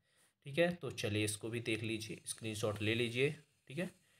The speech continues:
इसके बाद आगे बढ़ते हुए अगला क्वेश्चन प्रश्न क्रमांक चौदह आता है। तो इस चौदहवें का अथवा का आंसर है ये, तो ठीक है, आपको ध्यान रखना है, प्रश्न क्रमांक चौदह का आंसर है,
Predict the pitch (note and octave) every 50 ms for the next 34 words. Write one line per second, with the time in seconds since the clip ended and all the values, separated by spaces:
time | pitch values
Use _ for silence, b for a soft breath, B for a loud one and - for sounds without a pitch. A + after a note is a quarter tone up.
0 | b b b b - - - - F3+ F3+ F3 E3+ E3 C#3 C#3 C#3 D3+ C#3+ C#3+ C#3
1 | C#3 D3 D3 D3 C#3+ C#3 C#3 C#3 C#3 C#3 C3 - - C#3+ C#3 C3 B2+ B2 - C3+
2 | B2+ C3 B2+ B2+ B2 A#2 G#2+ - A#2 G#2+ A2 A#2+ C3+ B2+ B2+ B2+ B2 C3 A#2+ B2+
3 | C#3 C3+ - A2+ G#2 G#2 - G#2 G#2 G#2 B2 C#3 C#3 C3+ C#3 A#2+ A2 G#2 - A#2
4 | C3 C3+ C3+ C3+ C3 B2 A#2 A#2+ A#2+ A#2 - B2+ B2 A#2+ B2+ C3+ C3+ C#3+ D3 D3+
5 | - - A#2 - - C#3 C3+ E3 D#3 - - G#2+ - - A2 G#2 A2 A#2 A#2 B2
6 | B2+ A2+ A#2+ B2 B2+ C#3 C#3 B2 G#2+ - A#2+ A2 G#2 A2+ A#2 A#2 A2+ G#2 - A2+
7 | G#2 G#2 G#2+ A#2 - - A#2 G2+ G2+ G2+ G2+ G#2+ A#2 A#2+ C#3+ -